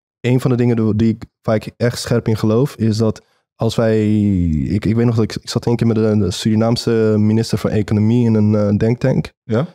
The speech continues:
Speaker 1: En die zat zo van: oké, wij zitten hier helemaal onderaan de lijst en, ehm, we moeten ons omhoog werken. Ik zou van: ja, maar dat is één ding dat je, wat mooi is, is dat je dus heel veel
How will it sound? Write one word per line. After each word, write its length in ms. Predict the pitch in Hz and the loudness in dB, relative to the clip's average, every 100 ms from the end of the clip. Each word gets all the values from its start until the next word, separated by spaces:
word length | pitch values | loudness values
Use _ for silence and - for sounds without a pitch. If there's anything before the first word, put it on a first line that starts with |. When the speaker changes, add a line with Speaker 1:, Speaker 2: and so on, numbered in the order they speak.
| _ | _
Speaker 1:
En 260 | - 110 104 | -4 0 2
die 80 | 107 | 2
zat 180 | - 110 | -2 -2
zo 120 | 110 | -2
van: 160 | - 110 | -2 -4
oké, 220 | 110 113 | -2 0
wij 120 | 110 | 0
zitten 300 | 113 113 107 | 0 -2 0
hier 260 | 104 117 127 | 0 2 2
helemaal 360 | 117 123 127 | 2 2 0
onderaan 400 | - 117 113 107 | 0 0 0 0
de 80 | 104 | 0
lijst 540 | 104 107 170 - - - _ _ _ _ | 0 0 0 -4 -12 -20 _ _ _ _
en, 380 | 113 110 107 104 | -2 0 2 2
ehm, 440 | 101 101 104 104 | 2 0 0 0
we 100 | 104 - _ 107 | -2 -6 _ -2
moeten 180 | 107 | 0
ons 80 | 107 | 0
omhoog 260 | 107 110 104 | 0 0 0
werken. 380 | 98 98 113 - _ _ - | 0 -2 -6 -10 _ _ -6
Ik 140 | - | -4
zou 180 | - 131 | -2 -2
van: 140 | - | 0
ja, 80 | 139 | 0
maar 100 | 139 | 0
dat 80 | 127 | -2
is 120 | - | -4
één 280 | - 143 135 | 0 2 2
ding 220 | 135 135 | 2 2
dat 140 | 120 | 0
je, 140 | - 87 | -2 -2
wat 200 | 107 117 | 0 0
mooi 300 | 117 139 110 | 2 2 0
is, 120 | 117 | 0
is 80 | 113 | 0
dat 180 | 117 - | 0 0
je 180 | 113 | 0
dus 180 | 110 110 | 0 -2
heel 220 | 110 127 | 0 0
veel 440 | 151 123 113 139 | 0 0 0 -2